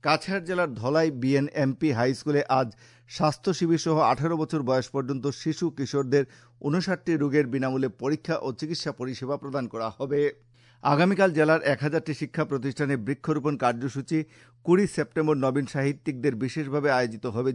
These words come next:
যুব লেখক সম্মান প্রকল্প, বাইশে সেপ্টেম্বর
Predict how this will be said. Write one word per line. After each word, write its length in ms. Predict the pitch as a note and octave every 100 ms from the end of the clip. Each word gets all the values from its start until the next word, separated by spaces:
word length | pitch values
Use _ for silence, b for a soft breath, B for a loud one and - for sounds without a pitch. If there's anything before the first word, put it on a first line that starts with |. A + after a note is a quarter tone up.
| G2+
যুব 140 | C3 D3+
লেখক 320 | B2+ B2 B2+ -
সম্মান 240 | A#2 B2 A2
প্রকল্প, 420 | B2 A#2 D#3 - D#3+ B B B B
বাইশে 380 | A2 C3+ D3 F#3+
সেপ্টেম্বর 460 | D#3+ C#3+ - D3